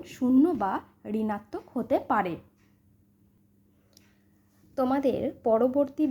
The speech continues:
ভিডিওতে দশম অধ্যায় অর্থাৎ পূর্ণ প্রতিযোগিতামূলক বাজারে ভারসাম্য থেকে এখানে যে চারটি প্রশ্ন তোমরা দেখতে পাচ্ছ এর প্রশ্ন এবং উত্তর নিয়ে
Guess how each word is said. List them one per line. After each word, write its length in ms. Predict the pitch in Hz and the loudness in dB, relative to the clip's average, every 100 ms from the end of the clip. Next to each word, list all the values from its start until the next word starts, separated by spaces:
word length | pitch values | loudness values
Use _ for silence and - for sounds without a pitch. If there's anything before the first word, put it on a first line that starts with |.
| 226 | -2
ভিডিওতে 560 | 226 240 269 254 202 185 277 - _ _ 185 | -2 0 0 0 -4 -6 -8 -12 _ _ -4
দশম 440 | 214 220 254 302 | 0 2 2 2
অধ্যায় 520 | 285 233 208 208 170 233 - - | 2 -2 -8 -12 -8 -10 -10 -12
অর্থাৎ 300 | 214 226 208 - | -6 -6 -6 -2
পূর্ণ 260 | 277 277 302 330 | 0 2 2 0
প্রতিযোগিতামূলক 920 | 240 233 233 233 247 262 254 233 240 214 208 | -4 -6 -4 -4 -4 -4 -4 -4 -4 -2 -4
বাজারে 340 | 196 214 233 208 | -2 -2 -2 -4
ভারসাম্য 500 | 190 190 - 269 220 175 170 - - - - - | -6 -8 -4 -4 -2 -2 -4 -8 -18 -20 -20 -8
থেকে 280 | 226 220 180 - | -6 -2 -4 -4
এখানে 280 | 202 233 214 202 - - - 196 | -8 -6 -4 -4 -8 -20 -14 -6
যে 80 | 226 247 | -4 -2
চারটি 300 | 233 - 320 240 | -4 -4 -4 -4
প্রশ্ন 200 | 233 247 233 | -4 -6 -4
তোমরা 200 | 220 214 202 | -4 -2 -4
দেখতে 240 | 202 - | -4 -4
পাচ্ছ 320 | 269 185 - - 226 - - _ _ | -4 -4 -8 -6 -6 -6 -16 _ _
এর 160 | 226 226 247 - | -2 -2 -4 -6
প্রশ্ন 280 | 233 - 294 302 | -6 -2 -2 0
এবং 140 | 208 233 - | -2 -4 -6
উত্তর 240 | 226 - 220 | -10 -8 -8
নিয়ে 220 | 220 196 | -4 -4